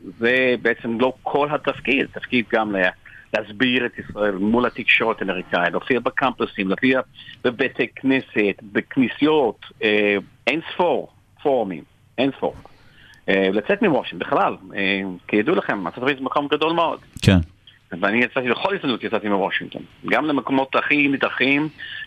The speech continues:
Speaker 1: גם קשרים הדוקים עם הצבא האמריקאי.
Speaker 2: לא, אני חושב שעצם
Speaker 1: גם
Speaker 2: ההגדרה
Speaker 1: עכשיו.
Speaker 2: היא להגדיר, אה, כנציג העם, אה, בישראל מול נציג, מול העם, העם האמריקאי, אני חושב שזה השוני.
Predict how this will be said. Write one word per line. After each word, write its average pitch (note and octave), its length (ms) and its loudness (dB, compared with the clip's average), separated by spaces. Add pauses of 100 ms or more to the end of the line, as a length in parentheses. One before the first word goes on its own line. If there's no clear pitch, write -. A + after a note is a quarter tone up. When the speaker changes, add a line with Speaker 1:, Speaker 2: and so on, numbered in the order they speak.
(120)
Speaker 1:
גם C#3+ 360 2
קשרים C3+ 340 -2
הדוקים C3 420 2
עם C#3 200 4
הצבא B2 520 2
האמריקאי. C#3 360 2
Speaker 2:
לא, C3+ 40 8
אני A#2+ 80 8
חושב D#3+ 200 8
שעצם D3 340 4
Speaker 1:
גם D#3+ 80 8
Speaker 2:
ההגדרה A#2 300 8 (100)
Speaker 1:
עכשיו. D#3+ 120 6
Speaker 2:
היא A2+ 200 8
להגדיר, G2+ 500 8
אה, A2 100 6
כנציג G2 640 8
העם, B2 340 8
אה, G#2 160 10
בישראל G#2+ 680 6
מול A2 200 10
נציג, A#2 340 8 (280)
מול C3+ 180 10
העם, A#2+ 180 8 (100)
העם C3 180 10
האמריקאי, A#2 460 8
אני C#3 80 10
חושב D#3 180 6
שזה A2 300 8
השוני. G2+ 360 6